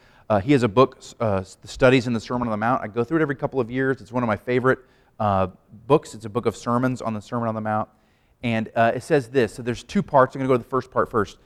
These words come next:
"Thank God his terms are easy. They are just this," speaking of our sin and confession and, and salvation. Here's God's terms.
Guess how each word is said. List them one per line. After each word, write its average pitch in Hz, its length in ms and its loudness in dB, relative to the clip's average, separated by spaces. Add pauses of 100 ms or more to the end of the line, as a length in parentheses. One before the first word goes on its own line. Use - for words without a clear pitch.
(380)
"Thank 208 280 4
God 143 320 6
his 120 160 -2
terms 131 320 -6
are 117 80 -4
easy. 98 400 -12 (640)
They 131 180 4
are 147 80 8
just 147 400 2
this," 120 220 2
speaking 151 400 -6
of 123 200 4
our 110 200 4
sin 156 420 -6
and 120 160 -6
confession 151 760 -6 (300)
and, 120 280 -2
and 117 160 -6
salvation. 113 560 -2
Here's 135 240 -2
God's 175 260 4
terms. 120 640 -2